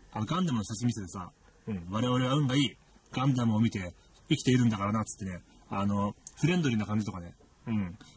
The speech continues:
あの、ノインのね、あの、何？女心分かってるとかね。あの、部下思いだったりとかね。うん。あの、一部下に対して、もうあんだけ必死になるゼクス。素晴らしい。うん。そんな感じで、あの、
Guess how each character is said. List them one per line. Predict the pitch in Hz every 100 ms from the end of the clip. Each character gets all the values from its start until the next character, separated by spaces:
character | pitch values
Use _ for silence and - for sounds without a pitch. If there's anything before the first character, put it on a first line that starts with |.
| -
あ | 110 104
の、 | 107 107
ノ | 147
イ | 180
ン | 151
の | 95
ね、 | 87 - _ - -
あ | 92 90
の、 | 87 90
何？ | 98 87 85 - - -
女 | 127 147
心 | 156 147 113
分 | 95 107
か |
っ | 127
て | 113
る | 92
と |
か | 87
ね。 | 85 -
あ | 110
の、 | 95
部 | 87 - 131
下 | 196
思 | 190 131
い |
だ | 101
っ |
た | -
り | 98
と |
か | 95
ね。 | 90 - _ _ _ _
う | 110
ん。 | 98 85 - - -
あ | 113
の、 | 110 104 - - - - -
一 | 151 147 208
部 | 175
下 | 226
に | 165 120
対 | 127
し | 120
て、 | - 85 - - - _
も | 120 104
う |
あ | 113
ん | 196
だ | 202 196
け | 185
必 | 185 - 196
死 |
に | 180
な | 180
る | 110
ゼ | 92
ク | -
ス。 | - 95 - - - -
素 | - 135
晴 | 185
ら | 190
し | 175
い。 | 107 - _ -
う |
ん。 | 120 98 - - -
そ | -
ん | 175
な | 190
感 | 190
じ |
で、 | 190
あ | 180
の、 | 185